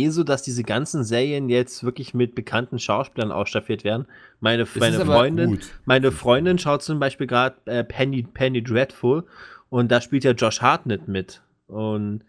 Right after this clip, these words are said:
Speaker 1: irgendwie bei jeder zweiten Serie ist irgendein bekannter Schauspieler, ob's
Speaker 2: Ich hab
Speaker 1: jetzt
Speaker 2: aber das
Speaker 1: Kevin
Speaker 2: Gefühl, dass das
Speaker 1: Spacey bei House of Cards ist oder ob es,
Speaker 2: Ja.
Speaker 1: äh, John Goodman bei Alpha House ist, also
Speaker 2: Vielleicht ja,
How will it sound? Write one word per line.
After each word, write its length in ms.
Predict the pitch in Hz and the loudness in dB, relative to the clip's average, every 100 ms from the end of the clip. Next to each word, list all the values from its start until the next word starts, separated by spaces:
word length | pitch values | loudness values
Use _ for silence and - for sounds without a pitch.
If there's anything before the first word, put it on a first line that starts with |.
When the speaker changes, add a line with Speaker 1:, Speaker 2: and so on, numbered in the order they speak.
| _ _ _ _ | _ _ _ _
Speaker 1:
irgendwie 200 | 123 135 | 0 2
bei 140 | 135 131 | 4 2
jeder 440 | 113 156 190 175 | 4 4 4 0
zweiten 480 | - 135 143 170 139 | -2 0 0 0 -2
Serie 320 | 123 139 165 | 2 2 0
ist 180 | 143 - | -2 -2
irgendein 440 | 139 202 190 160 | 0 0 0 -2
bekannter 440 | 147 - 151 160 143 | -2 -4 -4 -2 -2
Schauspieler, 640 | 139 143 - 120 117 104 | -2 -2 -4 -4 -2 -2
ob's 220 | 127 - | -6 -4
Speaker 2:
Ich 80 | 131 | -2
hab 80 | 143 | 0
Speaker 1:
jetzt 80 | 175 | 0
Speaker 2:
aber 160 | 151 | 2
das 160 | 135 123 | 0 0
Speaker 1:
Kevin 320 | 147 147 147 | 2 2 2
Speaker 2:
Gefühl, 20 | |
dass 120 | 143 - | -2 2
das 100 | 131 | 2
Speaker 1:
Spacey 300 | 175 180 175 | 2 0 -2
bei 200 | 156 135 | 0 -2
House 320 | 131 156 - | 0 -2 -2
of 120 | 135 | -8
Cards 420 | - 104 127 160 170 | -4 -2 -2 -4 -4
ist 200 | 175 156 | -4 -2
oder 200 | 135 131 - - - - | -2 -2 -4 -20 -20 -6
ob 180 | 117 127 | -2 2
es, 140 | 135 123 | 4 4
Speaker 2:
Ja. 180 | 107 131 | 2 2
Speaker 1:
äh, 260 | 135 135 135 | 4 6 4
John 340 | 123 143 131 | 4 2 4
Goodman 400 | 139 175 165 156 | 4 4 4 2
bei 200 | 143 - | 0 0
Alpha 400 | 120 175 175 151 | -2 -2 -2 -2
House 320 | 151 165 156 | 0 -2 -4
ist, 160 | 160 - | -8 -4
also 560 | 123 127 131 135 131 _ _ _ _ _ _ _ _ _ _ _ _ - | -6 -2 -2 -2 -6 _ _ _ _ _ _ _ _ _ _ _ _ -6
Speaker 2:
Vielleicht 460 | 113 110 120 - 110 | 0 2 0 -4 -4
ja, 160 | 107 | -2